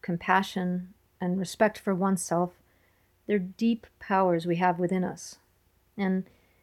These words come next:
even if we got off to a shaky start early in life,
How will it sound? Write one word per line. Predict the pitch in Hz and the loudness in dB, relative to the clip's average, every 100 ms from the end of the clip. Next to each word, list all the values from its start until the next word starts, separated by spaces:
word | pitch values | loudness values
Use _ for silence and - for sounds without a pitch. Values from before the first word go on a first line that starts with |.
| _ _ _ - | _ _ _ -2
even | 247 320 | 2 4
if | 339 349 | 4 4
we | 269 | 8
got | 254 | 10
off | 240 240 | 10 6
to | - | 2
a | 190 | 2
shaky | - 220 226 220 | 2 2 2 -2
start | - 196 208 214 - | 2 4 4 2 0
early | 196 202 196 | 2 4 4
in | 180 | 4
life, | 180 208 - | 2 0 -4